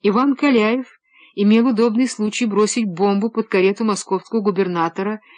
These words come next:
великого князя Сергея Александровича.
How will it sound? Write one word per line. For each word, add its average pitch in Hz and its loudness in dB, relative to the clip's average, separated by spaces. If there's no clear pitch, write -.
великого 202 0
князя 190 -4
Сергея 185 0
Александровича. 156 -8